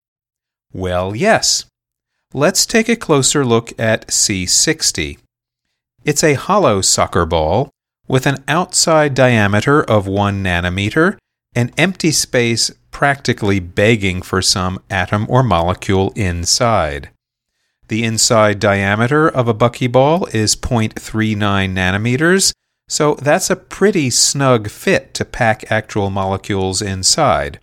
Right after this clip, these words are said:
The hydrogen molecule, H two, has a bond length between the hydrogen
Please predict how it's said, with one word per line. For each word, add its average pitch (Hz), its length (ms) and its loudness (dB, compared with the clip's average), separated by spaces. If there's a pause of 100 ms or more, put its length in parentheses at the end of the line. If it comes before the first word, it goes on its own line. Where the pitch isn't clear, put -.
(640)
The 123 100 2
hydrogen 107 640 2
molecule, 90 840 0 (300)
H 101 400 -2
two, 104 480 2 (260)
has 131 260 2
a 123 120 4
bond 123 400 0
length 131 420 -2
between 160 560 -2
the 113 80 -2
hydrogen 90 560 -4